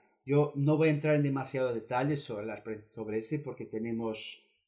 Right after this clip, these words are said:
otros, otros podcasts, como por ejemplo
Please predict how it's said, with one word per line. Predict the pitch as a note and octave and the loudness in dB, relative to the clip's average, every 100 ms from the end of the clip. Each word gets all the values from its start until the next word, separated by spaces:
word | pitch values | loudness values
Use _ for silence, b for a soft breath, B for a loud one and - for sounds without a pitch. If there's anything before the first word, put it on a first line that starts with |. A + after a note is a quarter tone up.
| - | -6
otros, | B2 A#2+ A#2+ A2+ G#2+ - - - | -4 -2 -2 0 -2 -6 -10 -8
otros | A2 - G2+ - | -8 -6 -8 -6
podcasts, | C#3+ C#3+ C#3+ D#3 D#3+ - - - - | -2 -2 0 -2 -2 -4 -12 -14 -10
como | G#2+ A2 | -6 -6
por | A2 G#2+ | -6 -8
ejemplo | - A2+ A2 A2 A2 G#2+ G#2 | -6 -6 -4 -4 -6 -6 -10